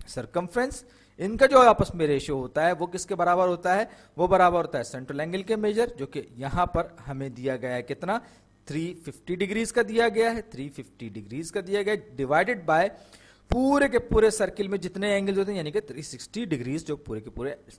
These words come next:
circle में होते हैं। आप एक बार फिर एटीन पाई से दोनों तरफ मैं multiply करूंगा, नतीजा क्या होगा, इस तरफ से ये cancel हो जाएगा left hand side से,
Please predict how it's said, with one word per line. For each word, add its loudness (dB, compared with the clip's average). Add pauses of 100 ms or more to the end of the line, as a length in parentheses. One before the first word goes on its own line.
circle -12
में -6
होते -4
हैं। 0
आप 6
एक 0
बार 4
फिर 2
एटीन -6
पाई 0
से -6
दोनों 2
तरफ -2
मैं -4
multiply 2
करूंगा, 0 (800)
नतीजा 0
क्या 4
होगा, 8 (160)
इस -14
तरफ -10
से -12
ये -8
cancel -2
हो 4
जाएगा 4
left 2
hand -4
side 0
से, 0